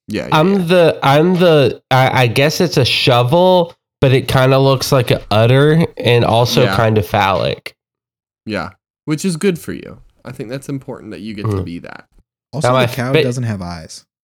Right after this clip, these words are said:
Speaker 2: The cow don't have eyes.
Speaker 1: Cow don't have eyes.
Speaker 3: Cows
Speaker 1: But
Speaker 3: don't have
Speaker 1: that's
Speaker 3: eyes.
Speaker 1: also, I've heard people refer to cow tools as, like, a world building concept for making art.
Speaker 2: Yeah.
Speaker 1: And so th-
Speaker 3: Okay.
Speaker 1: the idea, the idea being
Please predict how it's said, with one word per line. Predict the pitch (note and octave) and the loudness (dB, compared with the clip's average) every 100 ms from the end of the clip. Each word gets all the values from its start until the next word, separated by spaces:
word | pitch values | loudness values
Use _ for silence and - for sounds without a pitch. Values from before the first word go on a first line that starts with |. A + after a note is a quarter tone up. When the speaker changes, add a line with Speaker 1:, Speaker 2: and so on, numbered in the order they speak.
| _ _ _ _ _ _ _ _ - | _ _ _ _ _ _ _ _ -8
Speaker 2:
The | A#2 A#2 | -4 -2
cow | B2 A#2 | 0 0
don't | A2 G2+ | 0 -2
have | G2 F#2+ | -4 -4
eyes. | F#2 C#2+ F#2+ | -4 -4 -8
Speaker 1:
Cow | - F2+ | -12 -12
don't | E2 E2+ | -12 -14
have | C2+ | -16
eyes. | D#2 E2+ - _ _ _ _ - | -16 -18 -20 _ _ _ _ -12
Speaker 3:
Cows | C3+ | -4
Speaker 1:
But | D3 | -4
Speaker 3:
don't | F#2 | -4
have | C#3 | -4
Speaker 1:
that's | C#3+ B2 | -4 -4
Speaker 3:
eyes. | - | -6
Speaker 1:
also, | C#3 D#3+ - C#3 - | -6 -6 -4 -6 -4
I've | A#2+ C#3 C#3+ | -4 -4 -4
heard | D3+ C3+ | -8 -6
people | C#3+ C3+ B2+ | -8 -6 -6
refer | A#2+ A2+ B2+ A#2+ | -6 -6 -6 -6
to | A2 | -6
cow | B2 A2+ A2+ | -8 -6 -8
tools | A2 A2+ G#2 G2+ F#2+ - - | -8 -8 -6 -8 -10 -16 -10
as, | G#2+ F#2+ | -10 -8
like, | G2 F#2 F2 _ | -8 -10 -12 _
a | G#2+ | -10
world | F2+ F2+ F#2+ G#2+ | -8 -8 -8 -6
building | B2 B2+ C#3+ D3 | -6 -4 -6 -8
concept | - D#3 D#3+ F3 G3 G3 - - _ _ _ _ _ _ _ _ _ _ _ | -8 -6 -4 -6 -6 -8 -10 -20 _ _ _ _ _ _ _ _ _ _ _
for | - C3 | -8 -6
making | B2 A#2+ A#2+ G#2 | -4 -6 -8 -10
art. | G#2+ F#2+ - _ _ _ _ _ _ | -8 -10 -12 _ _ _ _ _ _
Speaker 2:
Yeah. | B2 A#2 A2 | -4 0 0
Speaker 1:
And | G2+ | 0
so | D3+ C#3 | -4 -8
th- | - - | -10 -10
Speaker 3:
Okay. | C#3 D3 | -2 0
Speaker 1:
the | |
idea, | C#3+ C3+ A2+ G3 A#3+ G3+ C#3+ | 2 -2 -4 -2 0 0 -2
the | - A#2+ B2+ | -6 -4 -4
idea | A#2+ A2+ G3 C#4 A#3+ | -4 -6 -2 0 0
being | A#2 A2 G#2 G2 F#2+ F#2+ G2 | -2 -4 -4 -4 -6 -8 -12